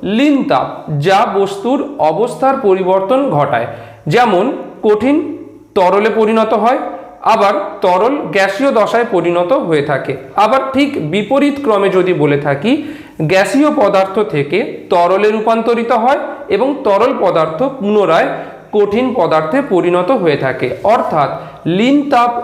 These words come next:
বস্তুর অবস্থার পরিবর্তন ঘটায়। কিন্তু কারণটা কি? কেন লীন তাপ বস্তুর উষ্ণতা বৃদ্ধি ঘটায় না?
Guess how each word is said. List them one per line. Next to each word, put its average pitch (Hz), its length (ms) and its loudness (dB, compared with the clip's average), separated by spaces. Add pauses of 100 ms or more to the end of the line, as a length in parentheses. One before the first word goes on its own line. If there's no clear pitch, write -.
(120)
বস্তুর 190 500 0
অবস্থার 208 600 0 (100)
পরিবর্তন 185 720 0
ঘটায়। 143 420 -2 (500)
কিন্তু 285 280 2
কারণটা 240 720 2
কি? 165 220 -4 (180)
কেন 240 220 2 (680)
লীন 269 420 2
তাপ 170 280 2 (340)
বস্তুর 240 440 0
উষ্ণতা 254 500 0
বৃদ্ধি 220 420 0
ঘটায় 170 400 0
না? 123 160 -4